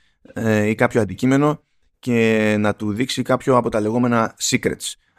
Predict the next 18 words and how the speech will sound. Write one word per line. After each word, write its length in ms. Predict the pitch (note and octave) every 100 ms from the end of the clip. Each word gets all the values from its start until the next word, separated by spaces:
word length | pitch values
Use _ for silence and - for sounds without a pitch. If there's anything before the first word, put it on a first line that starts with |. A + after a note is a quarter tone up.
| _
Αλλά 500 | G#2 G2+ G#2 G#2 G2+
σε 400 | - G#2+ G#2 G2+
πιο 220 | - C#3+
συγκεκριμένες 440 | C#3 C3 A#2+ A2+ -
περιπτώσεις 800 | G2+ F#2 A2+ A2 D#3+ F#3+ - - -
και 120 | -
πιο 140 | - A2+
μετρημένες, 520 | A2 G2 G#2+ G#2+ F2+
τέλος 200 | F2+ D#2+
πάντων, 340 | G2+ G#2+ D#3
μπορεί 280 | C#3 A2+ C#3
να 200 | D3 A2+
δει, 320 | A2 D3+ - _ _ _ _ _ -
ας 140 | G#2+
το 100 | G#2+
πούμε, 240 | - C#3+
οράματα 720 | B2 G#2 B2 A#2 F#3+ C3 E3+ _ _ _ _ _ _
από 1080 | - A2 A2 A#2 A2 A2 G#2 G2+ G2+ G2 -